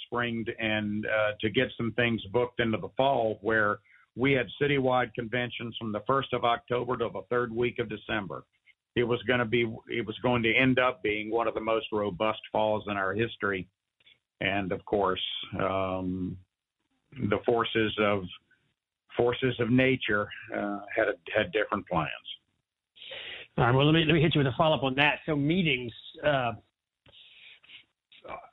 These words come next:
Speaker 2: is, you said by twenty twenty-four, maybe it'll be back to twenty nineteen numbers overall, you know, the New Orleans tourism dollars and, and visitor dollars. But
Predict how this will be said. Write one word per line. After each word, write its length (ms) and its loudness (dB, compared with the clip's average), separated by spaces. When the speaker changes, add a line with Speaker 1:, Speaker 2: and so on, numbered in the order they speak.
Speaker 2:
is, 140 4
you 200 8
said 160 6
by 120 6
twenty 260 4
twenty-four, 560 2
maybe 400 4
it'll 100 2
be 80 0
back 300 2
to 60 -8
twenty 260 2
nineteen 340 0
numbers 340 4
overall, 580 2
you 80 -4
know, 120 -6
the 60 -10
New 120 -8
Orleans 340 -4
tourism 480 -8
dollars 380 -2
and, 260 -2
and 260 0
visitor 300 6
dollars. 300 4
But 300 0